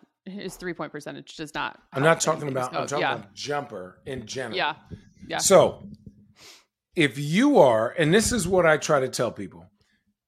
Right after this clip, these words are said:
Speaker 2: you, you're looking at the player, you're looking at what he might be.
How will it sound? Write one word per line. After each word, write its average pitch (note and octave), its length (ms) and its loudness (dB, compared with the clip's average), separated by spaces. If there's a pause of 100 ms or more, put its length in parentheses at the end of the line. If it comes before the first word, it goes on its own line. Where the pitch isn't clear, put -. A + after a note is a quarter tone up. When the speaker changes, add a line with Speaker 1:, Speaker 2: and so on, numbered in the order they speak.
Speaker 2:
you, C#3 220 -10
you're F#3+ 300 2
looking G#3 500 2
at F#3 220 -2
the D3 100 -6
player, F#3+ 640 0
you're D3+ 200 -2
looking F#3+ 460 -4
at F3 200 0
what E3+ 280 0
he G3+ 220 -6
might D3+ 520 -2
be. A#2+ 340 -8